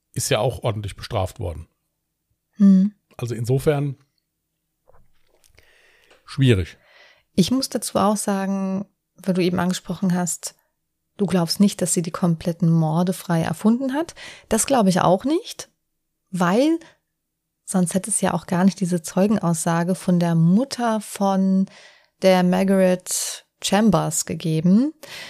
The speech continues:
Speaker 2: Die hat ja gesagt, ihre Mutter hatte genauso panisch reagiert und hatte ja quasi den Vorwurf gemacht, dass da was passiert gewesen sei. Also das hat sie sich ja auch nicht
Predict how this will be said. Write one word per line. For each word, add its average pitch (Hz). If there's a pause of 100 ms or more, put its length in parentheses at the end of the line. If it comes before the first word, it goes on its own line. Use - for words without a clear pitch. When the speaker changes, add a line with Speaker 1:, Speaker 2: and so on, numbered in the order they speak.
(1300)
Speaker 2:
Die 202
hat 202
ja 202
gesagt, 196
ihre 185
Mutter 185
hatte 180
genauso 180
panisch 175
reagiert 180
und 165
hatte -
ja 170
quasi 175
den 170
Vorwurf 165
gemacht, 196
dass -
da 160
was 156
passiert 165
gewesen 160
sei. 156 (1200)
Also 175
das 170
hat 190
sie 196
sich 185
ja 175
auch 175
nicht 190